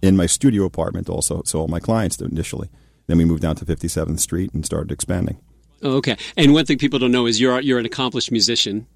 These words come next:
Speaker 2: You know, you're, you're a bass player, and
Speaker 1: I'm
Speaker 2: you've been in
Speaker 1: bassist, yes.
Speaker 2: bands for many years, and you've done a lot of great things. Why don't you explain some of the stuff that you guys, you have done in your band and
Speaker 1: Not great
Speaker 2: those
Speaker 1: at,
Speaker 2: bands?
Speaker 1: I'm really not great at talking about things I've done. I usually kinda start hyping my clients right away. Um, but I, I've been playing for a living since,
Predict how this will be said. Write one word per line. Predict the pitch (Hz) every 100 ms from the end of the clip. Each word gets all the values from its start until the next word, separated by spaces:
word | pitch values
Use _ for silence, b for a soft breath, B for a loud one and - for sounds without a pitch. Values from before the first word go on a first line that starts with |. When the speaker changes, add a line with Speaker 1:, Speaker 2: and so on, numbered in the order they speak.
| _ -
Speaker 2:
You | 113
know, |
you're, | 110 104 107
you're | 110 101
a |
bass | 85 110 -
player, | - 104 107
and | 85
Speaker 1:
I'm |
Speaker 2:
you've | 73
been | 104
in | 101
Speaker 1:
bassist, | 110
yes. | 110
Speaker 2:
bands | 104 104
for | - 101
many | 107 110
years, | 107 98 95 92 98 101
and | 95
you've | 95 82 - _
done | - 110
a | 98
lot | 104 113
of | 107
great | 113 110
things. | 123 120
Why | 143
don't | 143
you | 151
explain | - - 131
some | 123 127
of |
the | 110
stuff | - 117
that | 127
you | 117
guys, | 113 107 -
you | 120
have | 110 -
done | 120 113
in | 107 98 B B B B
your | 117
band | 92 110 110 110 101
and | 98 -
Speaker 1:
Not | 139 143
great | 147
Speaker 2:
those | 123 92
Speaker 1:
at, |
Speaker 2:
bands? | 95 -
Speaker 1:
I'm | 113 170
really | 160 151
not | 127
great | 110 98
at |
talking | 104 95 90
about | 82 - _ -
things | 101 90 87
I've | 92 90
done. | 80
I |
usually | 82 90 -
kinda | 85 76
start | 90 78
hyping | 80 80
my | 82 76
clients | 104 87 76 -
right | 76 71
away. | 76 73 B B B B
Um, | 87 85 80 82 85
but | 95
I, | 104 - 107
I've |
been | 104
playing | 90 92 80
for | 87
a |
living | 82 76
since, | 87